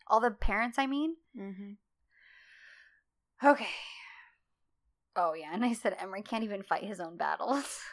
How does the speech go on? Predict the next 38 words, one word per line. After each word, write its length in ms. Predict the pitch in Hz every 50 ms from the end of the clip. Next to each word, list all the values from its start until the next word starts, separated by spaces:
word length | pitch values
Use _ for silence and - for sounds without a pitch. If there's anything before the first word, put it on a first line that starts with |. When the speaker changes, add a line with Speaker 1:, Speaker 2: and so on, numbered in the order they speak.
| - - - _ _ _
Speaker 1:
<laughs> 480 | _ _ - - _ _ _ - 180
Speaker 2:
But 140 | - 180 -
Speaker 1:
because 180 | 180 185 202 208
he 80 | 214 226
Speaker 2:
he's, 80 | 233
Speaker 1:
had 120 | 254 262 -
to 60 | -
take 280 | - - - 233 220 220 190
Speaker 2:
but 160 | - 277 294
he 80 | 302 302
Speaker 1:
Jambe 20 |
Speaker 2:
got 180 | 233 240 247 233
Speaker 1:
with 100 | 185 349
him. 60 | 359
Speaker 2:
married. 340 | - 185 185 208 208 214 220 - _ - - - - - _ _
Speaker 1:
Yeah. 320 | - 170 165 156 - - - - _ _ _ _ _ _ - - - - - - - - - - - - _ _ _ _ _ _ _ _ _ _ _ _ _ _ _ _ -
Okay. 500 | 226 233 226 - 160 87 82 - 185 190 - - _ _ _ _ _ _ _ _ _ _ _ _ _ _ _ _ _ _ _ _ - 196 -
So 420 | - 247 240 240 233 233 233 226 226 220
the 100 | 240 240
next 260 | 247 262 254 - -
morning, 280 | 240 233 226 220 220
the 100 | 208 208
girls 320 | 202 208 208 208 208 196 208
go 160 | - 208 208
into 260 | 196 196 196 - 214
the, 240 | 190 185 190 196 - - 185 180
the 100 | 202 196
living 300 | 185 185 170 170 170 170
room 600 | 170 170 170 165 165 165 165 170 170 175 175 185 -
at 120 | 180 -
the 100 | 175 156
Iden 300 | 170 170 175 175 165 170
house, 600 | 170 156 147 160 165 170 170 165 - - - - _ _ _ _
and 480 | - 165 156 151 147 147 147 151 156 156 - - - _ _ _ _ _ _ _ _ _ _ _ _ _ _ _ -
Mevkibe 500 | 185 175 170 - - - 185 190 175 160
is 100 | 156 -
still 460 | - - - - 165 156 160 170 180
just 240 | 190 196 240 233 -